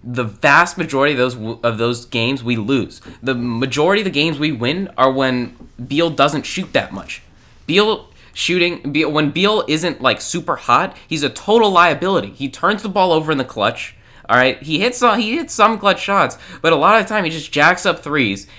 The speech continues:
Every time he scores a lot, we lose because he's not doing it efficiently. And, you know, the games we win are the games where Westbrook goes off. That's, that's, that's why Beal is better than Donovan Mitchell. And Donovan Mitchell,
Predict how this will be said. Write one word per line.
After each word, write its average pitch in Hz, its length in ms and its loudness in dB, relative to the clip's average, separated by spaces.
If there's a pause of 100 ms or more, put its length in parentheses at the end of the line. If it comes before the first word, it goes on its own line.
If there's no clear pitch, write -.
(140)
Every 185 240 2
time 233 200 2
he 233 60 0
scores 214 300 2
a 202 60 -4
lot, 202 380 0
we 143 120 2
lose 175 400 2
because 160 320 -4
he's 127 140 -6
not 170 200 4
doing 190 220 2
it 180 60 2
efficiently. 127 640 -4 (320)
And, 120 500 0 (220)
you 139 100 -2
know, 117 320 0 (560)
the 127 140 -2
games 156 400 0
we 175 140 0
win 127 440 0
are 113 100 -4
the 110 100 -4
games 120 300 -2
where 117 140 0
Westbrook 117 480 -2
goes 107 240 0
off. 95 260 -2
That's, 120 280 0
that's, - 580 -4 (140)
that's 117 260 -2
why 117 180 0
Beal 107 400 -4
is 101 120 -14
better 101 180 0
than 98 120 -4
Donovan 98 220 -4
Mitchell. 98 260 -8
And 107 120 -6
Donovan 165 320 4
Mitchell, 170 260 -2